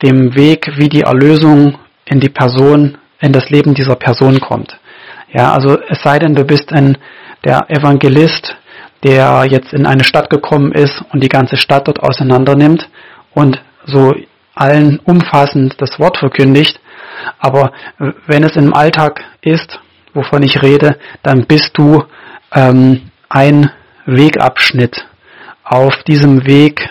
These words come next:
wie das Evangelium, wie die Erlösung Gottes in das Leben dieses Menschen kommt. Und du kannst es ja so sehen, wie es bei dir war. Ja, wie viele Evangelisten sind in deinem Leben denn gekommen, durch die du dich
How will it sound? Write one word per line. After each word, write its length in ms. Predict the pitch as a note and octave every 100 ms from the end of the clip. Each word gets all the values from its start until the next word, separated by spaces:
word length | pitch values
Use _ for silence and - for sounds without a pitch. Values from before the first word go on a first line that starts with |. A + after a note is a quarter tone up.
| -
wie 380 | B2+ C#3 D3 D#3
das 180 | C#3 -
Evangelium, 840 | C3 C3+ C3+ C#3 D3 C#3+ C3+ C3
wie 120 | C#3+
die 320 | D3 C3+ C#3+ D3 - -
Erlösung 800 | C3+ C3 D3 D3+ D3+ C#3+ D3+ D3+
Gottes 420 | C#3+ D3 C#3 -
in 80 | C3
das 180 | B2
Leben 280 | C3+ C3+ C3+
dieses 320 | B2 B2 A#2
Menschen 360 | A#2+ A#2+ - A2+
kommt. 280 | - A2+ - - - - - -
Und 200 | C#3 B2+
du 60 | D3+
kannst 240 | - D3
es 160 | D3 -
ja 100 | C3
so 320 | C3 C#3+ C#3+ - - -
sehen, 380 | D3 C3 C#3 D3
wie 100 | C#3
es 120 | C3
bei 160 | - A#2+
dir 240 | D3 E3
war. 300 | D3+ D3+ D3 - -
Ja, 320 | - C3 C3+ C3+
wie 120 | C#3+
viele 280 | - C#3+ D3+
Evangelisten 760 | C3+ C3+ B2+ C#3 D#3 - D3
sind 200 | D3 D3
in 120 | C#3
deinem 340 | C3 C3+ C3+ B2+
Leben 280 | C#3 D3+
denn 180 | C3+ B2+
gekommen, 640 | C3 B2+ D3 C#3+ C#3+ C#3
durch 180 | C3+ B2
die 100 | -
du 120 | C#3+
dich 240 | C3 B2+